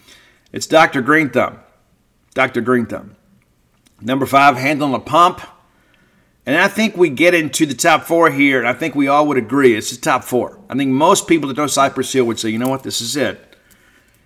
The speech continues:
Number four is "I Ain't Going Out Like That." I ain't going out. Number three, and a lot of people have covered this song over the years, including Rage Against the Machine.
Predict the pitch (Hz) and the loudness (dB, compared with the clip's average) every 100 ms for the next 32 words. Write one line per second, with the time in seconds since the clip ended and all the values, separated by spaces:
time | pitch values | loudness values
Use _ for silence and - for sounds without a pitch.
0 | _ _ _ _ _ _ _ 160 156 - | _ _ _ _ _ _ _ -4 -4 2
1 | 196 180 151 165 180 160 165 165 180 156 | 6 8 8 6 6 4 4 6 6 6
2 | 143 110 117 87 - - - 110 147 143 | 4 4 -2 -2 -10 -20 -8 -4 -2 0
3 | 170 160 87 - - _ _ _ _ _ | 2 0 -4 -10 -20 _ _ _ _ _
4 | _ _ _ _ _ - - _ 160 190 | _ _ _ _ _ -18 -18 _ -4 -2
5 | 160 175 190 160 135 - 123 131 143 202 | -2 2 4 4 0 -2 -4 2 4 4
6 | 202 170 139 131 117 156 147 120 104 120 | 4 0 2 -4 0 0 0 -4 -4 -4
7 | 110 110 101 101 110 127 - _ _ _ | -2 -6 -6 -6 -6 -6 -12 _ _ _
8 | _ _ 143 151 - 165 233 240 131 123 | _ _ -2 -2 2 4 4 4 2 0
9 | 135 127 107 123 143 131 143 147 156 143 | -4 -8 0 2 4 2 0 -2 -4 -2
10 | 190 175 - | -4 -4 -10